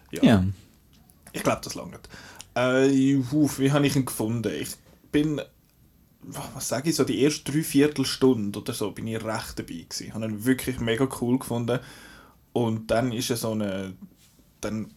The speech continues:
Speaker 1: sind sie mit der Story in dem Sinn in eine Richtung gegangen, wo ich gefunden habe, das ist, äh, es hat eine ausschlaggebende Szene gegeben, die ist sogar im Trailer drin, aber die, äh,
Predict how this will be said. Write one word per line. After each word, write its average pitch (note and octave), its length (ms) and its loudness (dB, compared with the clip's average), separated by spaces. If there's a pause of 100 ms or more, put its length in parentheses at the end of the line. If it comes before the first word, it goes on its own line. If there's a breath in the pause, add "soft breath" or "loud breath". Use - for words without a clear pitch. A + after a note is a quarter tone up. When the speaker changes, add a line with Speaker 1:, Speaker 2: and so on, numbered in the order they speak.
(280)
Speaker 1:
sind C#3 260 0
sie C#3 80 0
mit B2 160 2
der B2 60 -2
Story B2 360 4
in B2 180 -4
dem A#2 200 2
Sinn A#2 160 -2
in A#2+ 160 -2
eine A#2 80 2
Richtung C3 300 2
gegangen, A#2 380 2
wo A2+ 80 -2
ich A2+ 340 -6
gefunden A2+ 380 -4
habe, G#2+ 180 -2
das G2+ 340 -8
ist, G2+ 120 -14
äh, G2 300 -12 (520)
es - 120 -4
hat C3 200 -4
eine C3 260 4
ausschlaggebende A#2 920 2
Szene C3+ 400 0
gegeben, A#2+ 240 -2
die G#2+ 60 -6
ist G#2 100 -6
sogar - 220 -6
im F#2 120 -8
Trailer C3 340 4
drin, A2+ 260 -4
aber G#2+ 260 -4 (160)
die, G2+ 280 0 (440 loud breath)
äh, F#2+ 360 -2